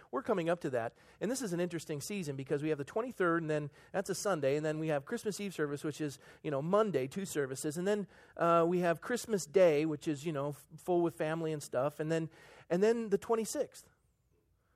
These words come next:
And I'm tired. I can imagine a politician, and then they gotta come back to Washington for the fiscal cliff discussions and the rancor and all the misery.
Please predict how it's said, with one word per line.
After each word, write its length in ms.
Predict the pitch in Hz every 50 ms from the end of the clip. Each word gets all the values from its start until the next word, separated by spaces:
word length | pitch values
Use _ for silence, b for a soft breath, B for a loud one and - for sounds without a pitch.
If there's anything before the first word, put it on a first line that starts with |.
| _ _ -
And 100 | - 214
I'm 160 | 277 320 311
tired. 560 | - 196 180 202 240 294 320 302 226 147 120 - _ _ _ _ _ _ _ _ _ _ _ _ _ _ _ _ _ -
I 60 | 180 208
can 80 | 226
imagine 300 | 233 233 269 302 302 294
a 60 | 214
politician, 720 | 165 - 202 226 208 165 139 - - 269 294 - - 143 139
and 80 | 151
then 120 | 185 226 226
they 100 | 196 170
gotta 160 | 190 180 170
come 220 | - 175 165 156
back 280 | 143 165 196 240 254 -
to 80 | 220 190
Washington 520 | 170 175 190 190 185 - 185 180 190 190
for 80 | 160 151
the 80 | 139 135
fiscal 340 | - 269 254 - - 180
cliff 220 | - - 185 180 -
discussions 760 | 151 143 - - 247 220 - - 226 214 208 202 196 170 151
and 260 | 131 131 135 135 135
the 180 | 131 123 123 120 135
rancor 460 | 151 185 214 214 - 202 196 196 190
and 100 | 160 151
all 160 | 156 170 175
the 140 | 156 160 147
misery. 480 | 147 165 170 151 147 165 160 160 160